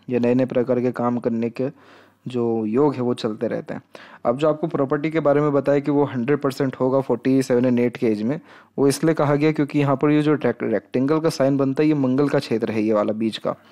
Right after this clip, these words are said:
और मंगल कारक होता है भूमि का। तो जब भी इधर ट्रायंगल, रेक्टेंगल ऐसे कोई भी साइन बनते तो ये प्रोटेक्शन के साइन है। और जब भाग्य रेखा के ऊपर बन रहे यानी किस्मत साथ देगी तो जो भी इच्छा मनोकामना उसकी पूर्ति होगी।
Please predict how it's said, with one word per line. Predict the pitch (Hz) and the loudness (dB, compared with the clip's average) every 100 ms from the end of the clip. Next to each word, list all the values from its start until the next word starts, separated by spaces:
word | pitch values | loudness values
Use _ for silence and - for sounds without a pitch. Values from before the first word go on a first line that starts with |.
| - - - _ - | -20 -20 -20 _ -4
और | 120 | -2
मंगल | 117 123 160 | 0 2 0
कारक | 151 139 143 | 2 2 2
होता | 147 139 | 0 -2
है | 147 151 | 0 0
भूमि | 127 127 139 | 0 0 0
का। | 131 120 | 0 -2
तो | 135 | -2
जब | 127 131 | -2 -2
भी | 151 | -2
इधर | 156 156 139 | 0 0 -2
ट्रायंगल, | - 123 127 135 131 | -2 0 2 0 0
रेक्टेंगल | 127 - 120 123 127 | -2 -2 -4 0 0
ऐसे | 120 131 | 0 -2
कोई | 135 | -2
भी | 127 | -2
साइन | 147 127 123 | -2 -2 0
बनते | 117 107 147 | -2 -2 -4
तो | 151 | -4
ये | 147 | -6
प्रोटेक्शन | 143 139 - - 143 | -4 -6 -6 -4 -4
के | 135 | -4
साइन | 127 104 | -6 -8
है। | 107 - _ - - - _ _ - | -8 -14 _ -20 -20 -20 _ _ -6
और | 113 | -2
जब | 131 | -2
भाग्य | 131 113 147 | 0 0 2
रेखा | 156 151 | 0 0
के | 147 151 | 0 -2
ऊपर | 151 | -2
बन | 139 135 | -2 -2
रहे | 139 165 | 0 0
यानी | 160 | 2
किस्मत | 156 135 - 151 151 - | 0 -4 -4 -4 -4 -6
साथ | - 139 139 | 0 0 2
देगी | 135 131 170 185 - _ - | 0 2 0 -2 -14 _ -10
तो | 127 | -2
जो | 131 | 0
भी | 135 160 | 2 2
इच्छा | 151 - | 0 -2
मनोकामना | 143 143 135 127 151 | 0 0 0 -2 -2
उसकी | 151 156 | -4 -4
पूर्ति | 151 156 147 | 0 -2 2
होगी। | 156 123 98 | 2 2 -2